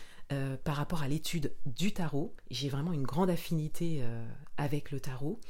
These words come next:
Et cette formation de libération émotionnelle à l'aide du tarot m'a permis d'aller vraiment plus loin dans mes connaissances en cartomancie et m'a permis de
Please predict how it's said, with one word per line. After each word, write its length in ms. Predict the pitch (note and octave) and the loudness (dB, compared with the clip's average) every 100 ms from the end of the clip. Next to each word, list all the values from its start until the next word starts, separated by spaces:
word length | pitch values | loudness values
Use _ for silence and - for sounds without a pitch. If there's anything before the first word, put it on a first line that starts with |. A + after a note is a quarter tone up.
| - - - - - | -8 -10 -10 -12 -4
Et 120 | G3+ | 0
cette 220 | - G#3+ A3+ | 2 2 2
formation 580 | A3 F3+ D#3+ - F#3 | 0 0 0 0 0
de 80 | F#3+ | 0
libération 580 | C#3 C#3+ C3+ C#3+ - E3+ | -2 0 0 0 -4 -2
émotionnelle 680 | D#3 C#3 B2+ D#3 D3 D#3 D3 | -2 -2 -2 -2 -4 -2 -4
à 120 | C3+ C#3 | -4 -2
l'aide 240 | D#3+ - | -2 -4
du 180 | B2+ C#3+ | -6 -6
tarot 380 | - C3+ D#3 F#3+ | -6 -4 -2 -2
m'a 200 | D3+ D3 | -2 -4
permis 320 | C#3+ D3+ D#3 G3 | -4 -4 -2 -2
d'aller 260 | C3+ C#3+ | -2 -4
vraiment 320 | C#3+ C#3+ E3+ | -4 -4 -4
plus 320 | F#3+ - A3 G#3 | -6 -2 0 2
loin 320 | G3 G3 G3 | 2 2 0
dans 120 | D#3+ | -2
mes 120 | C#3 | -4
connaissances 800 | B2 D3+ C#3+ - B2+ F3 - - - - - - - - | -6 -6 -4 -2 0 0 -2 -4 -8 -10 -14 -12 -8 -2
en 100 | C#3+ | 0
cartomancie 840 | - C#3 - C#3 C#3 - - G3 - | 0 0 0 -2 -2 0 0 0 0
et 100 | C#3+ | 0
m'a 120 | C#3+ | 0
permis 260 | C#3+ F3+ | -2 -2
de 140 | F#3 | -2